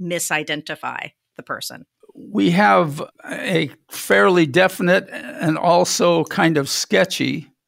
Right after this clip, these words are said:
Speaker 2: at the same time understanding of that. What we do know is that the police had somewhere between thirty and forty photos that they were using. But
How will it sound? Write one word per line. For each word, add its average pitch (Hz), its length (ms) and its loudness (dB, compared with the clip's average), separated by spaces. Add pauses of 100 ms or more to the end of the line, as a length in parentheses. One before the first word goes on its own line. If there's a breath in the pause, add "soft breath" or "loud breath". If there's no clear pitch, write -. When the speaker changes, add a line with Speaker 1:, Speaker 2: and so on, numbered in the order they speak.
Speaker 2:
at 143 100 -6
the 143 140 -8
same 139 320 0
time 139 440 0 (480 soft breath)
understanding 170 760 2
of 139 140 -6
that. 139 300 -4 (560 soft breath)
What 175 180 2
we 165 100 2
do 180 240 4
know 165 340 4
is 151 440 0
that 156 160 -2
the 151 80 -4
police 156 420 0
had 135 180 0
somewhere 156 560 2
between 135 360 0
thirty 151 480 0
and 143 160 -4
forty 151 400 2
photos 175 560 -2
that 147 160 -6
they 143 100 2
were 131 180 -2
using. 143 560 -2 (640 soft breath)
But 151 440 0